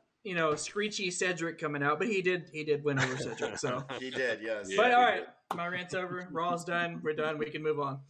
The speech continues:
Speaker 1: Thank you. No more
Speaker 3: All right.
Speaker 1: Raw for
Speaker 2: N-,
Speaker 1: another week.
Speaker 2: N-, N X T.
Speaker 3: N X T from,
Speaker 1: Yes.
Speaker 3: uh, last night,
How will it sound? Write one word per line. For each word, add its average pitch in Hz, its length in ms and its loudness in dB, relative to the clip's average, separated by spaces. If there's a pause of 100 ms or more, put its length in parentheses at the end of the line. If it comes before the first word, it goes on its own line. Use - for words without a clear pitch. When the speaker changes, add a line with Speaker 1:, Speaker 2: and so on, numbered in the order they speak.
(140)
Speaker 1:
Thank 101 480 -16
you. 131 100 -4
No 139 180 0
more 165 180 6
Speaker 3:
All 147 80 8
right. 139 60 6
Speaker 1:
Raw 120 80 4 (100)
for 147 140 -2
Speaker 2:
N-, 139 80 -2
Speaker 1:
another 143 160 0
week. 139 340 2
Speaker 2:
N-, 208 160 2
N 226 220 4
X 247 220 4
T. 165 260 0 (400)
Speaker 3:
N 175 140 6
X 233 260 4
T 233 480 6
from, 202 640 6
Speaker 1:
Yes. 185 200 8
Speaker 3:
uh, 175 280 8
last 202 420 4
night, 180 380 4